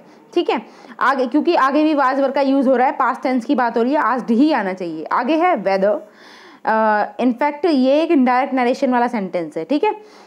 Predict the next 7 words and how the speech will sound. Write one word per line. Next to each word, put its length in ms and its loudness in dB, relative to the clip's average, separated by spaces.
He 140 4
asked 240 -4
whether 340 2
either 380 2
of 240 0
the 240 2
brothers 560 0